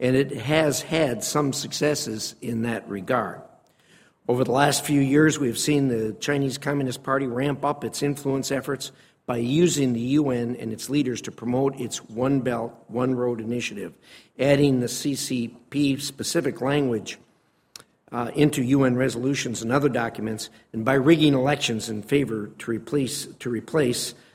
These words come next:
uh, Chinese, uh, or to place Chinese nationals,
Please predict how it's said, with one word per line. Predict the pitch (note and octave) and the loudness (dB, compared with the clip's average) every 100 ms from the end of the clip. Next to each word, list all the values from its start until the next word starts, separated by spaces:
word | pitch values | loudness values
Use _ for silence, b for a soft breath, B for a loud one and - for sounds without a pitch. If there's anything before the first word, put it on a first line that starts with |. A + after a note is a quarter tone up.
| b - | b -6
uh, | A2+ | -4
Chinese, | - D3 B2+ B2 A#2 A2+ - | -2 0 0 0 -2 -6 -4
uh, | A2 - | -4 -2
or | B2 | -4
to | - | -2
place | - - F3 B2+ - - - _ | -4 2 4 4 -2 -6 -14 _
Chinese | - C#3+ C3 A2+ G2+ | -2 2 2 0 -2
nationals, | B2+ C#3+ C#3 - - - - | 0 2 0 -4 -8 -10 -12